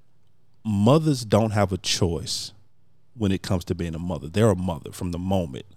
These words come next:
They can't turn it on and off. Fathers seem to think we can. We seem to think that there's an on and off switch, that because it doesn't convenience me right now, I, I'm not gonna be a father right now. In this moment, I'm not gonna be a father. I'm gonna turn it off. I'm gonna let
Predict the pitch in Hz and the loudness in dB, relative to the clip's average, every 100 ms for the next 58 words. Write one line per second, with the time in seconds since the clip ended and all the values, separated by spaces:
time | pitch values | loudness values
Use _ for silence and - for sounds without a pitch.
0 | 107 127 - 139 - - 110 92 87 90 | -6 -4 -2 -2 -4 -4 -4 -4 -6 -6
1 | 87 78 - 95 - - - - - - | -6 -8 -6 -8 -8 -16 -20 -20 -20 -20
2 | - - - 110 113 117 107 113 98 - | -20 -20 -2 4 4 4 0 0 -2 -2
3 | 92 - - - 107 - - - - - | -6 -6 -10 -6 -6 -6 -18 -20 -20 -20
4 | - - - 113 - 120 92 - 120 107 | -20 -16 0 2 2 0 0 0 0 0
5 | 98 98 90 92 95 92 90 101 113 - | -2 -2 -2 -4 -4 -4 0 0 0 -2
6 | 101 82 - - - - 95 85 - 127 | -2 -2 -4 -14 -16 -6 -4 -4 0 0
7 | 104 92 90 101 95 92 92 85 110 135 | 2 -2 -2 -2 -2 -4 -4 0 0 2
8 | 120 - 95 87 80 - 87 80 67 - | 0 -2 -4 -4 -6 -8 -10 -10 -12 -16
9 | - - - - - - 110 104 - - | -20 -20 -20 -20 -20 -8 -4 -4 -6 -8
10 | 113 107 104 92 95 80 82 - 98 90 | -2 0 -2 -4 -8 -8 -8 0 2 2
11 | 78 78 67 - - - 104 101 98 98 | -2 -10 -14 -18 -20 -12 -8 -4 -4 -2
12 | 101 98 95 85 67 67 67 - - 80 | -2 -2 -6 -8 -10 -14 -16 -14 -8 -8
13 | 58 55 - - - - - 95 95 - | -8 -14 -18 -20 -20 -16 -6 -2 -2 0
14 | 92 85 101 98 92 87 87 | 0 2 2 2 0 -4 -6